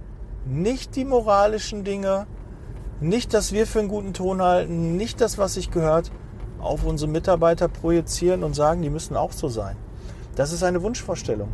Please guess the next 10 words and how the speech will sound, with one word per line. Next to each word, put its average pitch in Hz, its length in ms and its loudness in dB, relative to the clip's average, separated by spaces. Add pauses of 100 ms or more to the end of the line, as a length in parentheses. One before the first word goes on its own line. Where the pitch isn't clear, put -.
Wer 147 120 4
Erwartungen 185 420 4
hat, 214 160 0
wird 220 120 -2
enttäuscht. 190 520 -2
Das - 140 -4
ist - 200 -6
jedes 233 420 -4
Mal 190 260 4
so. 113 240 -4